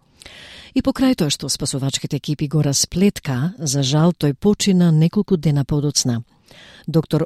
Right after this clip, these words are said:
Олаф Мейнека, морски научник на Универзитетот Грифит, рече дека од достапната снимка беше сосема очигледно дека станува збор за животно кое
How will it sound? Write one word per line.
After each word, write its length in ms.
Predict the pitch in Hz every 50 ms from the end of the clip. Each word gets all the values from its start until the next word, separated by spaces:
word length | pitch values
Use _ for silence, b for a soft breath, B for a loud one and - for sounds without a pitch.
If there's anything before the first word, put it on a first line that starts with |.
| - -
Олаф 440 | 175 165 160 160 151 - - - -
Мейнека, 520 | 147 151 151 156 160 165 - - 214 226 - B B B B B B B
морски 480 | 175 165 170 170 156 147 - - 175 170
научник 600 | 165 175 185 202 214 - - - 143 139 - -
на 100 | 151 147
Универзитетот 800 | 147 147 147 147 143 143 123 143 135 - 151 143 - 135 - 131
Грифит, 560 | - - 156 170 180 - - 247 - - - - 190
рече 420 | 165 180 185 - - - 240 220
дека 420 | - - 139 - - 143 135 139 - _
од 200 | - 170 151 139
достапната 720 | - 165 143 - - - 147 139 - - 180 - - 170
снимка 500 | 151 - - 233 254 247 214 - 143 139 - B B B B B
беше 240 | 190 226 220 - 233
сосема 380 | - - 262 - 254 226 208 196
очигледно 640 | 190 - - 190 156 185 175 185 185 208 202 190
дека 340 | 160 135 151 139 - 147 143
станува 460 | - - 151 147 147 151 143 131 135
збор 280 | 131 120 120 156 160 165
за 180 | 151 - 139
животно 540 | 123 117 147 180 180 220 214 - 220 226 226
кое 320 | - - 160 143 143 139